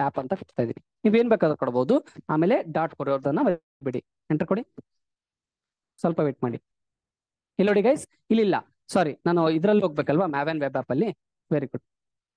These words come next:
ಓಕೆ, ಇವಾಗ ಕೊಡಿ ಗೈಸ್. ಆ, Docker ಬಿಲ್ಡ್.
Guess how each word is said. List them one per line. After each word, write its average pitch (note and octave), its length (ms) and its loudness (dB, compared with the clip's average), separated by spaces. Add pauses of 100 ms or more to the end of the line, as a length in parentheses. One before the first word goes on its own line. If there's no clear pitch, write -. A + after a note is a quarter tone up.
(480)
ಓಕೆ, F3 320 0
ಇವಾಗ C4 280 4
ಕೊಡಿ B2+ 220 -2
ಗೈಸ್. B2 320 -4 (320)
ಆ, D3 360 0
Docker D3 640 -2 (1040)
ಬಿಲ್ಡ್. D#3 520 0